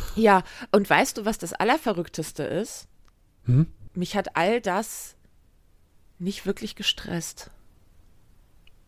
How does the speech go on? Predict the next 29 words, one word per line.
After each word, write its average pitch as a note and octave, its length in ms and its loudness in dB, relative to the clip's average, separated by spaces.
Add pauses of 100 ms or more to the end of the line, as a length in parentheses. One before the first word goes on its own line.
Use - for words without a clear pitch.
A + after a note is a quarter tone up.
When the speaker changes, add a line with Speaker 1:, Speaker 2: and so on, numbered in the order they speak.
(460)
Speaker 2:
Ja, A2 160 2
das B2 140 2
ist D#3+ 140 -2
das D#3 120 0
dann D#3+ 160 4
wieder D3+ 160 4
mit D3 100 4
der C#3 100 4
Selbstaufgabe, G2+ 840 0
oder? D3+ 340 -4
Also, A2 200 0
<laughs> - 20 0
da, D3+ 80 10 (320)
dass - 180 -6
wir E3 100 6
einfach C3+ 200 2
mittlerweile C3+ 420 6
gleichgültig A2 640 2
geworden G2 440 0
sind G#2+ 200 0
und G#2+ 60 -2
es A2 100 -2
Speaker 1:
N-, A#2+ 80 -2
Speaker 2:
einfach B2 220 4
hinnehmen C3+ 500 4
und B2 280 0
wie C3+ 100 0
so C#3 120 6
ein, B2+ 180 2